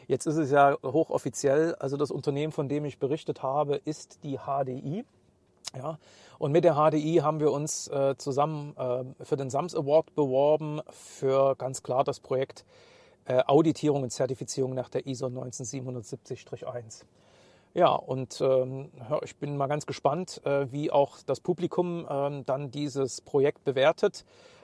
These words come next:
Äh, wir haben natürlich eine tolle Präsentation vorbereitet. Äh, wir haben auch ein paar, äh, Gadgets dabei, äh, die wir dann <laughs> während der Präsentation verwenden werden, um ja, so ein bisschen auch die Geschichte hinter diesem, äh, hinter diesem Projekt zu erzählen. Also es ist ja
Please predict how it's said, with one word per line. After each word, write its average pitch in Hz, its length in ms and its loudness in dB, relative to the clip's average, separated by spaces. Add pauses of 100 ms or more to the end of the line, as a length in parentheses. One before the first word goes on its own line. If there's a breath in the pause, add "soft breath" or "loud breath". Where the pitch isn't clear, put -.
Äh, 135 220 4
wir 139 100 2
haben 143 80 -2
natürlich 151 320 0
eine 147 100 -6
tolle 160 320 4
Präsentation 156 640 2
vorbereitet. 160 960 4
Äh, 139 40 -6
wir 139 380 2
haben 160 140 4
auch 156 160 10
ein 165 80 0
paar, 147 240 8 (440 loud breath)
äh, 135 280 4
Gadgets 160 460 4
dabei, 160 600 6
äh, 139 220 2
die 143 160 -2
wir 143 80 4
dann 170 300 -2
<laughs> - 0 -
während 147 240 0
der 147 80 6
Präsentation 151 720 0
verwenden 151 440 -2
werden, 151 300 2
um 143 240 -4 (480 soft breath)
ja, 143 140 2
so 151 80 0
ein 151 60 0
bisschen 185 240 0
auch 175 80 0
die 165 100 -4
Geschichte 151 400 -4
hinter 135 240 -2
diesem, 135 500 -6
äh, 131 380 0
hinter 135 180 -4
diesem 131 220 -8
Projekt - 320 -6
zu - 80 -8
erzählen. 127 400 -4
Also 160 220 -2
es 170 80 -4
ist - 20 -10
ja 160 180 8